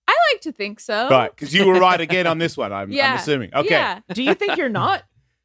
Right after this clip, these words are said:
Speaker 3: Are you often surprised by people ejaculating?
Speaker 2: Um,
Speaker 3: Men.
Speaker 1: I mean, sometimes, right?
Speaker 2: I feel like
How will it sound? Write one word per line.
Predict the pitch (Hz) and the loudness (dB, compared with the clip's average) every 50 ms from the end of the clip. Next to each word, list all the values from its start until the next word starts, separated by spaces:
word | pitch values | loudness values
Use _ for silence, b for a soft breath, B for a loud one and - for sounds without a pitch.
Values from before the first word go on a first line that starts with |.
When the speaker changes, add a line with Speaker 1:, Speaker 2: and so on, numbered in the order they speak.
| _ _ _ _ _ | _ _ _ _ _
Speaker 3:
Are | 165 175 | -6 -4
you | 208 214 208 202 | -2 -2 0 0
often | 214 208 240 214 233 | 0 -2 -4 -8 -6
surprised | - 247 - 190 185 202 269 226 | -8 -6 -4 -4 -4 -4 -4 -8
by | - 226 208 | -10 -10 -10
people | 214 220 196 214 208 202 | -10 -12 -10 -8 -6 -6
ejaculating? | 185 165 170 170 175 - 208 208 220 220 233 240 226 _ _ _ _ _ _ _ _ _ _ - | -6 -6 -8 -8 -8 -10 -10 -10 -10 -10 -12 -14 -16 _ _ _ _ _ _ _ _ _ _ 0
Speaker 2:
Um, | 160 156 151 151 151 151 147 147 147 147 151 147 | 2 2 4 4 4 4 4 2 0 -2 -2 -2
Speaker 3:
Men. | 202 156 110 92 107 - _ _ _ _ _ _ _ | -4 -4 -6 -10 -18 -20 _ _ _ _ _ _ _
Speaker 1:
I | 302 | -4
mean, | 381 453 415 | -4 -4 -6
sometimes, | - - - 240 370 - 349 294 262 226 - | -6 -6 -6 -6 -6 -6 -8 -8 -8 -6 -6
right? | 202 202 202 240 330 415 453 539 _ _ _ _ _ _ _ _ | -8 -6 -6 -6 -8 -10 -12 -14 _ _ _ _ _ _ _ _
Speaker 2:
I | - 151 156 | 0 0 0
feel | 151 - 190 196 202 190 170 | 0 4 4 4 6 6 6
like | 151 143 135 - _ | 4 2 0 -4 _